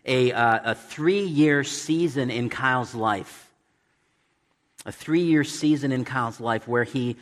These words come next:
visited countless doctors, where he underwent a barrage of tests, where he tried lots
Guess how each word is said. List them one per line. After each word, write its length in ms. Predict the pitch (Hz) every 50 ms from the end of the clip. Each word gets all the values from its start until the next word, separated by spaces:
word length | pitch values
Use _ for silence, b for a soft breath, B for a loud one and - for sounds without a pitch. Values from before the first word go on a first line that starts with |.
| B B B
visited 680 | 101 98 101 127 160 160 139 160 135 135 127 120 117 - B B B B
countless 520 | - - 143 165 151 139 151 127 - -
doctors, 720 | 107 107 98 95 - - - 82 80 - - - - - _ _ _ _ _ _ _ _ _ _ _ _ _ -
where 140 | 123 131 127
he 160 | 139 147 123
underwent 580 | 127 151 160 156 156 143 143 139 139 135 - - 123
a 100 | 117 110
barrage 760 | 104 95 123 117 113 117 117 127 131 135 127 123 113 - 110
of 120 | 104 -
tests, 560 | - - 110 87 - - - - - - - - _ _ _ _ _ _ _ _ _ _ _ _ _ _ _ _ _ _ _ _ _ _ _ _ _ _ _ _ _ _ _ _ - - - _ _ _ _ -
where 180 | 110 117 117
he 180 | 110 - 131 117
tried 460 | - - - 160 139 135 135 127 113
lots 520 | 117 123 123 123 135 156 160 - - -